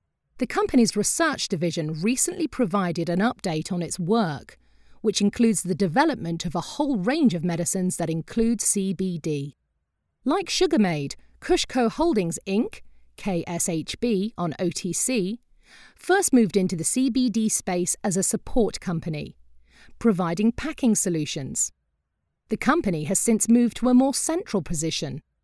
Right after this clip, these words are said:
with an online store for C B D and related products. And to ensure continued high-quality leadership, the company recently bolstered its leadership team. Founded by a former lawyer in twenty thirteen,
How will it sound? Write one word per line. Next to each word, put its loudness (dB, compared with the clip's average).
with 4
an 4
online 4
store 2
for -6
C 2
B 2
D 0
and 0
related 0
products. -6
And 6
to 0
ensure 2
continued 2
high-quality -2
leadership, -2
the -6
company 2
recently -2
bolstered -2
its -4
leadership -4
team. -6
Founded 4
by 2
a 0
former 2
lawyer 2
in -2
twenty -2
thirteen, -2